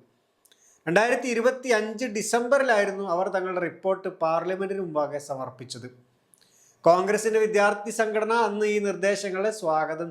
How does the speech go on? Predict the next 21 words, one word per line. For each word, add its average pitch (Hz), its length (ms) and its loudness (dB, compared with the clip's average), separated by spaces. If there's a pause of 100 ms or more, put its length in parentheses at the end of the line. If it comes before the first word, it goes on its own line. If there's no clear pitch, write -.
ചെയ്തു. 135 240 -6 (720)
പക്ഷേ 214 220 4
അതേസമയം 269 540 4
മറുത്തുള്ള 226 500 2 (100)
നിലപാടും 220 480 4 (140)
കോൺഗ്രസിനുണ്ട്. 160 720 -6 (640)
ഉത്തർപ്രദേശ് 190 560 2
കോൺഗ്രസിന്റെ 208 520 0
നേതാവ് 202 420 4 (140)
അജയ് 208 320 2
റായിയെ 226 300 4 (100)
പോലുള്ള 208 300 0 (100)
ചിലർ 180 240 2 (500)
ഈ 240 100 2 (160)
ചട്ടങ്ങൾക്കെതിരെ 233 760 2 (100)
ശക്തമായി 208 680 0 (100)
സംസാരിക്കുകയും 175 840 -2 (100)
ചെയ്തിട്ടുണ്ട്. 135 500 -10 (720)
സംവരണ 220 420 2 (100)
വിഭാഗങ്ങളെയും 226 800 2
ഉന്നത 226 300 0